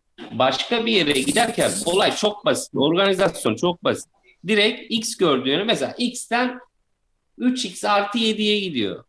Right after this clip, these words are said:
E, direkt üç x artı yedi yazıyorsun. Ama üç x artı yediden x'e gidince üç x artı yedinin tersini alıp x'e yazmak zorundasın. İkisi farklı şeyler. Anladın mı? Kurgular farklı yani.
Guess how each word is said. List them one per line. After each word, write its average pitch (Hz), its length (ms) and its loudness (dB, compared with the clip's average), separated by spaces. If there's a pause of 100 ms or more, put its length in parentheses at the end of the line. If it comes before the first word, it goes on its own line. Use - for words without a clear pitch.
(480)
E, - 40 -2 (680)
direkt 240 260 2
üç 254 180 0
x - 180 -4
artı 214 300 2
yedi 208 200 -2
yazıyorsun. 170 540 -2
Ama 190 420 0 (400)
üç 196 240 -2
x 254 220 -4
artı 220 340 0
yediden 208 540 0
x'e 175 320 -2
gidince 202 640 -2
üç 180 180 -8
x 226 200 -8
artı 190 300 0
yedinin 196 500 -2
tersini 208 760 -2 (120)
alıp 214 420 0
x'e 175 320 -2
yazmak 175 460 0
zorundasın. - 540 -10 (480)
İkisi 220 320 -4
farklı 190 360 0
şeyler. - 500 -4 (880)
Anladın 196 320 0
mı? 151 140 -4
Kurgular 202 640 0
farklı 180 360 -2
yani. 117 240 -6